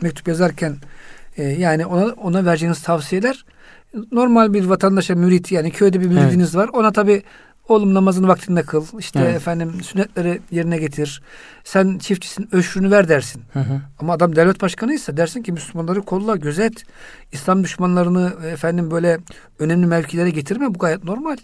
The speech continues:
Speaker 2: Evet.
Speaker 1: Bunu demek
Speaker 2: Tasavvufta da
Speaker 1: durumundayız.
Speaker 2: zaten seyri sülük yolunda da her müridin alması gereken, alacağı ders farklı farklı, alacağı mesajlar farklı farklı oluyor.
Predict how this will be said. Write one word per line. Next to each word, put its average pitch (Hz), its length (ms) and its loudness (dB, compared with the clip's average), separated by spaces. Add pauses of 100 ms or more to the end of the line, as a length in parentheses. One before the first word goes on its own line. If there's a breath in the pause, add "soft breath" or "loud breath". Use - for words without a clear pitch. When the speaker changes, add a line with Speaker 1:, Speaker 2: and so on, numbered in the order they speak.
(180)
Speaker 2:
Evet. 123 200 -4 (100)
Speaker 1:
Bunu 147 120 -10
demek 151 100 4
Speaker 2:
Tasavvufta 175 300 0
da 202 100 2
Speaker 1:
durumundayız. 196 220 4
Speaker 2:
zaten 180 380 2
seyri 165 260 -2
sülük 170 280 -4
yolunda 139 340 2
da 226 160 2 (600 loud breath)
her 165 260 2
müridin 156 460 6
alması 147 420 0
gereken, 139 340 2
alacağı 139 440 0
ders 180 260 2
farklı 143 320 0
farklı, 143 440 -2 (420 soft breath)
alacağı 135 300 4
mesajlar 143 480 0
farklı 143 280 -2
farklı 131 300 -2
oluyor. 131 300 0